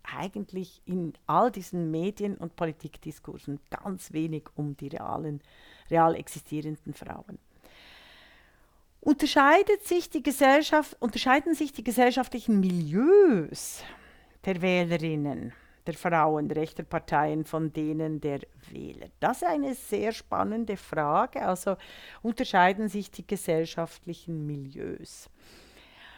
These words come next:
Dann muss ich einfach sagen, die Wahlen in Deutschland und auch in der Schweiz und auch die Abstimmungen haben gezeigt,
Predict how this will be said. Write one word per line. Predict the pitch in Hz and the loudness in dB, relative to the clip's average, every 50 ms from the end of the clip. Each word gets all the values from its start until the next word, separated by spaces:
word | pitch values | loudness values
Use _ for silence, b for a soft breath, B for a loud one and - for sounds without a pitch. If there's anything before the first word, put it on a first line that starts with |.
| B B | B B
Dann | - 220 254 285 320 | 4 4 6 6 6
muss | 339 359 339 - | 6 4 2 -2
ich | 339 - 339 | -2 0 2
einfach | 311 302 285 302 294 | 2 2 2 0 -4
sagen, | - - 262 240 233 247 247 - 294 262 269 | 0 2 4 4 6 4 2 2 -2 -2 -2
die | - 226 208 170 151 147 | -2 -4 -4 -4 2 6
Wahlen | 180 180 175 185 214 240 269 294 302 294 294 277 269 | 6 8 8 8 6 4 4 2 2 0 0 -2 -2
in | - 226 220 208 | 0 0 0 2
Deutschland | 165 202 185 190 220 269 - - - - 269 269 240 - | 4 4 4 4 4 2 0 -4 -4 -2 -2 -2 -4 -4
und | - 311 330 - | -6 -6 -4 -4
auch | - 269 - - - - _ _ | -4 -6 -6 -10 -18 -20 _ _
in | - - 226 220 | -4 -2 -2 0
der | 196 202 190 | 2 0 -2
Schweiz | - - - - 175 185 196 208 233 262 294 320 294 - - - - | -2 -6 -10 -6 -2 0 2 2 4 4 2 0 -2 -4 -10 -14 -6
und | - 240 240 233 - | -4 -2 -2 -2 0
auch | - 202 202 | 0 0 0
die | - - - - - | 0 -8 -8 -2 0
Abstimmungen | 190 220 - - - - 151 - 110 110 110 143 147 - | 0 0 -2 -6 -10 -10 -10 -8 -8 -10 -10 -10 -2 2
haben | 180 208 226 240 247 | 4 4 4 2 0
gezeigt, | 226 247 233 - - - 202 190 196 208 202 - - | -2 -4 -8 -4 0 2 4 4 4 2 0 -6 -16